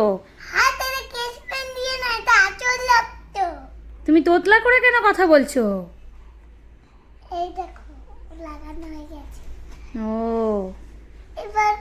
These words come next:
Speaker 1: আর এই জন্য একটু কেটে গেছে নাকে।
Speaker 2: তোমাকে সান্তা ক্লজটা কে কিনে দিয়েছিল গো?
Speaker 1: বাবা, নষ্ট হয়ে গেছে।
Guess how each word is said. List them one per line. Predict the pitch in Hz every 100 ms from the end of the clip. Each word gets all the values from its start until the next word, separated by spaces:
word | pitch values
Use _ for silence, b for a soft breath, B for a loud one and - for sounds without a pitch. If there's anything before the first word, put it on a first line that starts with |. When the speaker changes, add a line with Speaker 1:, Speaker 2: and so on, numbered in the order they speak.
| - - - - -
Speaker 1:
আর | 415 403 - -
এই | 370 370
জন্য | 381 403 427 453 440 427
একটু | - - 330
কেটে | 392 330 359
গেছে | 339 339 - - 370 - - - - -
নাকে। | 339 294 277 - 320 - - - - - - - - - - - - - -
Speaker 2:
তোমাকে | 294 311 330
সান্তা | 311 277 285
ক্লজটা | 311 330 320 339
কে | 339 359
কিনে | 320 294
দিয়েছিল | 254 247 240 226
গো? | 220 381 - - 330
Speaker 1:
বাবা, | 330 330 330 320 311
নষ্ট | 311 302 302 - -
হয়ে | 370 339 294
গেছে। | 285 269 -